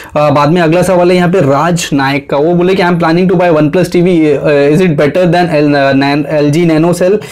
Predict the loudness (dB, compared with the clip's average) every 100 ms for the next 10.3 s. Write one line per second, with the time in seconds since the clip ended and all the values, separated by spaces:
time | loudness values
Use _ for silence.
0 | -10 -4 0 2 2 2 2 2 0 0
1 | 0 0 0 0 0 0 0 0 0 0
2 | 0 2 2 2 2 0 0 0 0 0
3 | 0 2 2 2 0 2 2 2 0 -4
4 | -14 -20 -10 -2 0 0 0 0 0 0
5 | 0 0 0 2 0 0 0 0 -2 -4
6 | -8 -20 -20 -20 -20 -8 -2 2 2 2
7 | 2 0 -4 -20 _ -2 0 0 0 0
8 | 0 0 -2 -4 -14 -6 -4 0 0 -2
9 | -2 -2 0 -2 -2 -2 0 0 0 0
10 | 0 -2 -6